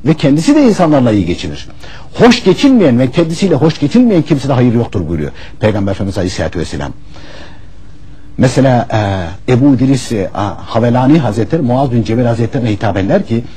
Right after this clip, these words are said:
"Seni Allah için seviyorum." deyince Muaz bin Cebel Hazretleri de, "Sana müjdeler olsun. Bir gün Peygamber Efendimiz'den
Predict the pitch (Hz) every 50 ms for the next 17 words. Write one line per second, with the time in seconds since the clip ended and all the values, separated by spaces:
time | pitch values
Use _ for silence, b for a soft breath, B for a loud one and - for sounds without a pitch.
0 | B B B B B - - - 170 214 220 - 135 131 156 175 143 120 - 139
1 | 117 - - 110 120 151 151 120 104 90 78 110 147 175 156 175 135 92 104 123
2 | 143 143 120 104 92 98 107 104 110 104 101 90 107 92 - 170 175 170 208 202
3 | 202 B B B B B - - - 143 156 156 147 120 104 131 143 160 143 107
4 | - - 87 78 B B B B B 104 160 175 139 131 101 113 107 101 113 110
5 | 123 131 117 110 104 104 110 135 127